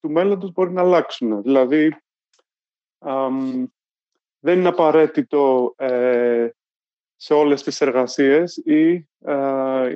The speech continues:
για κάθε μέρα της εβδομάδας να είμαστε σε κάποιο γραφείο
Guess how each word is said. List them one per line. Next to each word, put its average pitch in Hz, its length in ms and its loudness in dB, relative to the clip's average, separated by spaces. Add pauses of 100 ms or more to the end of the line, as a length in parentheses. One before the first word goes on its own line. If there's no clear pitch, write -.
για 131 460 2
κάθε 160 260 -2
μέρα 147 220 2
της 127 100 -6
εβδομάδας 147 720 0
να 151 160 -2
είμαστε 156 640 2
σε 147 140 -8
κάποιο 151 280 0
γραφείο 131 640 0